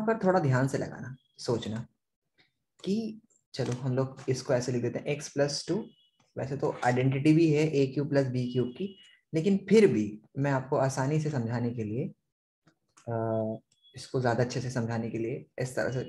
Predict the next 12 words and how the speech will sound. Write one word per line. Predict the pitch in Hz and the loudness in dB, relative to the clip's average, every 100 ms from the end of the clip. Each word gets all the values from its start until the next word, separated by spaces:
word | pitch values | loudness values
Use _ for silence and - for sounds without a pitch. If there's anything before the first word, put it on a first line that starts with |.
| - - | -10 -10
कोशिश | 117 135 | -8 -6
करता | 120 113 190 | -4 -4 -4
हूँ। | |
वैसे | 190 160 | -4 -2
मैं | 147 | 2
दूसरी, | 135 143 151 127 | 4 4 4 4
दूसरे | 123 147 151 | 2 2 2
तरीके | 135 123 120 | 2 2 0
से | |
भी | 123 | -2
समझाऊंगा | 120 113 107 - | -2 -4 -4 -8
इसको। | 110 - | -12 -14